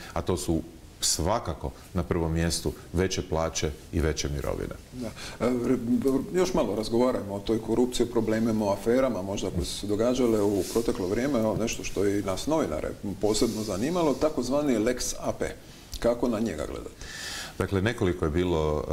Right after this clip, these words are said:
Speaker 1: e, stvari koje smo vidjeli u odnosu prema medijima od strane H D Z-a. Jedna je pokušaj kupovine medija. Vidjeli smo u onoj aferi Mreža, na kojoj se sada već pomalo i zaboravilo, s obzirom na to što se sve događalo iza nje,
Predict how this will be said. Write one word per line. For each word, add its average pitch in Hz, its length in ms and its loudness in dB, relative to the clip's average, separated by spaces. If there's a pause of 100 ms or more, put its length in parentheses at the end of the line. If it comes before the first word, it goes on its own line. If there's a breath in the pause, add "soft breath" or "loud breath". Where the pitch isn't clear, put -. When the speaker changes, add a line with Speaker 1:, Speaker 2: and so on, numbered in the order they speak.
(100)
Speaker 1:
e, 76 40 0
stvari 85 440 0
koje 80 220 0
smo 80 320 0
vidjeli 76 380 2
u 76 100 4
odnosu 76 320 0
prema 73 260 0
medijima 73 600 0
od 71 120 0
strane 76 520 0
H 73 180 0
D 73 120 0
Z-a. 71 280 0 (400 loud breath)
Jedna 87 320 2
je 85 260 2
pokušaj - 500 -2
kupovine 71 880 0
medija. 69 420 0
Vidjeli 80 360 2
smo 76 220 -2
u 76 80 2
onoj 76 220 2
aferi 78 360 0
Mreža, 80 360 0
na 78 120 0
kojoj 80 140 0
se 92 100 0
sada 98 240 2
već 92 240 0
pomalo 104 280 2
i 92 60 4
zaboravilo, 90 560 2
s 78 80 -2
obzirom 107 320 2
na 98 60 2
to 135 140 2
što 127 140 0
se 110 100 2
sve 135 260 4
događalo 98 500 2
iza 101 200 2
nje, 87 180 0